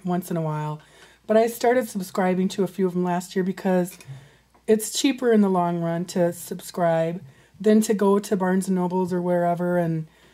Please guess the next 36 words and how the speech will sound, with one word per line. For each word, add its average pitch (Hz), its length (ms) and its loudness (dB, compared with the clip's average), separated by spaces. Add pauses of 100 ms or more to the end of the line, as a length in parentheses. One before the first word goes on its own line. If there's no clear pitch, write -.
(260)
and 180 220 0
buy 185 460 0
one 190 240 0
issue 190 320 0
because 185 320 -2
you're 180 120 0
really 190 280 2
almost 170 300 -4
buying 165 280 -2
double 165 560 0 (500)
the 175 100 -8
price 190 580 -2 (560)
on 170 140 0
the 170 60 0
newsstand. 175 600 -2
So 190 340 2 (500)
I 180 80 2
subscribe 202 600 0
to 214 140 0
a 190 40 2
few 208 220 0
of 202 40 2
the 190 60 2
Northridge 180 500 -2
publications, 180 720 -4
and 170 100 -2
that's 175 220 -2
kinda, 165 440 -4 (840)
you 202 60 -2
know, 170 140 -2
giving 180 220 -2
me 170 80 0
a 170 60 -4
lot 165 220 0
of 175 60 -6
inspiration. 180 760 -4